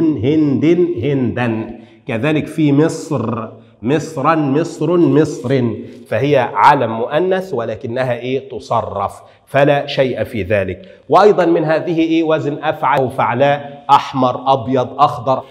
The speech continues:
وكل اسم بوزن الفعل كما في أحمد، واحد اسمه أحمد، أقول أحمد الله، هذه فعل مضارع، وأحمد اسم واحد، لذلك أحمد لا تنون أبدًا. كذلك عمر، أي شيء بوزن فعل، عمر، زفر،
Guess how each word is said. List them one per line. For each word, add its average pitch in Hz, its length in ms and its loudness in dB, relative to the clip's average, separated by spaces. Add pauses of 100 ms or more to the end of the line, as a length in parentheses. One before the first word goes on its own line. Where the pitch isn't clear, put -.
(140)
وكل 185 560 0
اسم 208 500 2
بوزن 151 420 0
الفعل 151 380 0
كما 160 280 0
في 135 280 -4
أحمد، 113 520 -2
واحد 127 320 0
اسمه 120 300 -6
أحمد، 110 360 -4 (300)
أقول 151 340 0
أحمد 143 540 2
الله، 135 420 -2
هذه 110 400 -4
فعل 143 300 0
مضارع، 151 540 2 (240)
وأحمد 147 580 -4
اسم - 220 -4
واحد، 170 440 -2
لذلك 123 340 -6
أحمد 139 360 -6
لا 147 100 0
تنون 151 640 -2
أبدًا. 113 380 0 (340)
كذلك 165 440 2
عمر، 170 540 2
أي 185 360 -2
شيء 185 420 -2 (200)
بوزن 151 520 0
فعل، 147 480 4
عمر، 139 600 2
زفر، 143 640 2